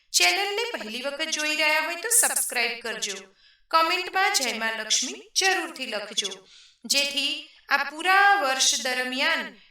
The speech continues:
માતા લક્ષ્મીની કૃપા આપણા સૌની પર બની રહે.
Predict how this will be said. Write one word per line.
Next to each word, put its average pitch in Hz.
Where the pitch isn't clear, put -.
માતા 269
લક્ષ્મીની 247
કૃપા 233
આપણા 233
સૌની 302
પર 247
બની 214
રહે. 180